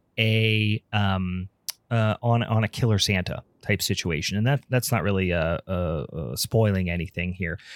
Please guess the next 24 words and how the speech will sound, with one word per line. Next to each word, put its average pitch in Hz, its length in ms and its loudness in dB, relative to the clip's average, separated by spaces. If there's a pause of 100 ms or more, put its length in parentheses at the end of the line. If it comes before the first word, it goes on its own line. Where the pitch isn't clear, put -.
(160)
That, 85 280 -4
like 101 140 0
I 98 40 -6
said, 92 180 0
it 92 60 -2
goes 120 200 2
in 107 80 2
a 104 40 2
lot 101 120 4
of 92 60 0
different 92 240 -6
directions 92 420 -2
you're 98 80 -2
not 90 160 0
necessarily 90 400 -4
expecting. - 460 -6 (260)
But 127 100 2
it's, 110 140 0 (220)
the 117 100 0
production 135 460 0
value, 208 340 -2
value 131 400 2
is - 140 -2
fantastic. 131 960 0